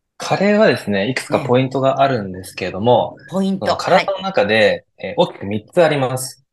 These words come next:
Speaker 2: うん。
Speaker 1: えー、三つ、酸化っていう現象と、あとは糖化ですね。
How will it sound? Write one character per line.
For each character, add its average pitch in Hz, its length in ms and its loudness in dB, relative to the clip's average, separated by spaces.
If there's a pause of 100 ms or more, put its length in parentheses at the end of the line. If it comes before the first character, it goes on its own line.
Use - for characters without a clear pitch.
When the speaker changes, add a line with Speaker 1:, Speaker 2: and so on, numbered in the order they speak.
Speaker 2:
う 220 80 0
ん。 254 260 0 (200)
Speaker 1:
え 104 80 -12
ー、 104 60 -4
三 113 120 -2
つ、 131 120 -2
酸 180 340 2
化 170 220 2
っ - 140 -8 (140)
て 147 120 -2
い 143 120 4
う - 40 2
現 123 280 2
象 117 140 -2
と、 92 460 -2 (120)
あ - 120 -6
と - 80 -4
は 92 60 -6
糖 160 260 0
化 143 100 0
で 131 80 -2
す - 140 -14
ね。 - 180 -18